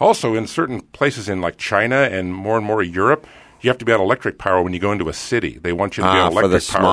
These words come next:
Speaker 2: smog.
Speaker 1: So you can turn the on and off and say, "Okay, I'm saving my juice." That's the Cadillac C T six plug-in. That was made for China. In fact, it's made in China. You get to the city, you go to electric power,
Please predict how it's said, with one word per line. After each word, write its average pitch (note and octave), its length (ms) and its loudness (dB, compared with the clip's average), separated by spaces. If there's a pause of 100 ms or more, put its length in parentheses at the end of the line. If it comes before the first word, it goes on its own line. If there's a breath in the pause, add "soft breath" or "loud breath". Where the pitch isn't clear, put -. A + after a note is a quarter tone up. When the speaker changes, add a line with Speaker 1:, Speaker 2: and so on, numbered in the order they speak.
(160)
Speaker 2:
smog. D#2 40 -10 (180 loud breath)
Speaker 1:
So - 140 -6
you A#2+ 100 0
can A2+ 160 -4
turn D#3 320 0
the G#2+ 260 2
on A#2 200 4
and A2 80 2
off C3 240 6
and G2+ 80 -6
say, A2 160 0
"Okay, A2 180 2
I'm F2+ 100 -2
saving B2+ 380 0
my G2 140 2
juice." G#2 420 0
That's A#2+ 180 0
the A2+ 140 -4
Cadillac A2 420 0
C A2+ 200 -10
T G#2+ 180 -14
six - 260 -8
plug-in. E2+ 520 -2 (320 soft breath)
That C3+ 160 2
was G#2+ 120 -6
made C#3 240 0
for - 140 -2
China. C#3+ 240 -2
In F#2+ 80 -2
fact, G#2+ 220 -4
it's G2+ 120 -10
made G#2+ 240 -2
in C#3+ 160 0
China. F2 380 -2 (220 loud breath)
You G#2+ 80 -12
get B2 120 0
to F#2+ 60 -16
the G2 80 -4
city, B2+ 300 -2
you F#2+ 160 -8
go A2 100 0
to G#2+ 80 4
electric - 400 -2
power, E2+ 360 0